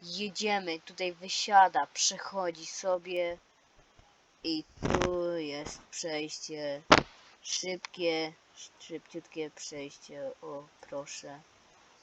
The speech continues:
O, i jest, i wchodzi do szpitala. No i teraz jest git.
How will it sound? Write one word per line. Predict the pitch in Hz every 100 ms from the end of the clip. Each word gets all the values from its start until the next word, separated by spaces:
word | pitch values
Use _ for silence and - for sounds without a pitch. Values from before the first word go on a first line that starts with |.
| - - -
O, | 175 175 165 - - 160
i | 170 170 170
jest, | 170 175 170 165 - 170
i |
wchodzi | 165 - 175 170 165
do | 160 170
szpitala. | - - 151 - 160 156 151 131 - - - - -
No | 208 220 254 285 294 294
i | 285 294 - -
teraz | 220 214 220 214 214 214 -
jest | 156 165 160
git. | 160